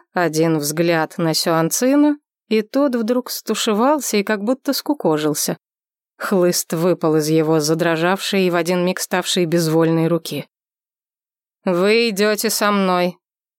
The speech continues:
Никто не смеет ослушаться». Цао Цао тоже едва сдержал дрожь. От Сюан Цина исходила подавляющая, гипнотизирующая сила, туманящая мозг.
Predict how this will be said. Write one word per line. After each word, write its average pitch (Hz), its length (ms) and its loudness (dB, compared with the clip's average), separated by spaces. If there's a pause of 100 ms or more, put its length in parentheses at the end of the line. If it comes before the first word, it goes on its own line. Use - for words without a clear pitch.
(220)
Никто 196 520 0
не 196 140 0
смеет 185 500 0
ослушаться». 170 880 -2 (1200)
Цао 196 380 0
Цао 208 380 0
тоже 208 380 0
едва 160 420 0
сдержал 170 520 0
дрожь. 165 420 -2 (160)
От 180 200 -2
Сюан 185 280 0
Цина 190 340 2
исходила 180 520 0
подавляющая, 180 960 0
гипнотизирующая 196 1300 0
сила, 202 680 2
туманящая 156 960 0
мозг. 151 440 -2